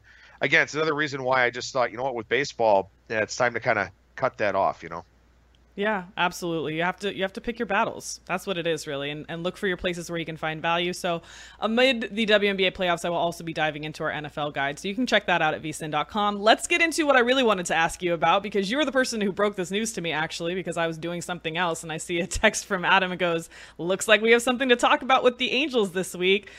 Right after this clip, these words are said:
Speaker 2: Possibly up for sale, Arturo Moreno announced Tuesday he's beginning a formal process to evaluate strategic alternatives, including a possible sale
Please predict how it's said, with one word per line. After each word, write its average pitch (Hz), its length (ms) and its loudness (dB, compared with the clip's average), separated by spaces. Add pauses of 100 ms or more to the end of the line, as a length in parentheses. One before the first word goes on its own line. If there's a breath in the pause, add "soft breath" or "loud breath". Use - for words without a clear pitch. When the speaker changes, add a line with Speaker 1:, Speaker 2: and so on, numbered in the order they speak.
(380 loud breath)
Speaker 2:
Possibly 233 560 2
up 254 180 2
for 277 120 -6
sale, 330 580 4
Arturo 294 600 6
Moreno 302 540 6
announced 240 380 2
Tuesday 254 520 6
he's 214 200 -2
beginning 208 340 -4
a 220 60 0
formal 233 340 -2
process 247 640 2
to 220 200 -4
evaluate 254 680 -2
strategic 349 640 -8
alternatives, 185 760 -4
including 208 420 -4
a 185 60 -6
possible 175 420 -6
sale 160 320 -4